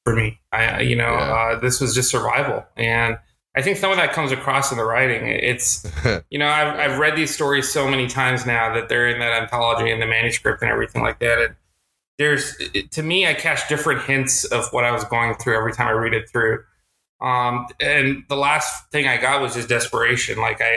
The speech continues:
Speaker 1: I've gotta write or I'm gonna lose <laughs> myself in this. And, uh, I think, yeah, I, I think it's one, it's one aspect of that experience, right? I, I think part of why I wrote it was not everyone was having the same experience. A lot of people didn't know what was going on,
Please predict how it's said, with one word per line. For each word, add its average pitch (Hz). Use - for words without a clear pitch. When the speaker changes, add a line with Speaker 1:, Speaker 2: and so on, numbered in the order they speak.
Speaker 1:
I've 117
gotta 127
write 123
or 131
I'm 120
gonna 123
lose 127
<laughs> -
myself 165
in 139
this. 135
And, 127
uh, 123
I 165
think, 254
yeah, 208
I, 143
I 147
think 185
it's -
one, 226
it's 170
one 202
aspect 160
of 123
that 117
experience, 110
right? 113
I, 117
I 123
think 147
part 151
of 147
why 131
I -
wrote 131
it 131
was 120
not 139
everyone 131
was 120
having 143
the 113
same 113
experience. 113
A 123
lot 123
of -
people 123
didn't 120
know 127
what 117
was 120
going 120
on, 120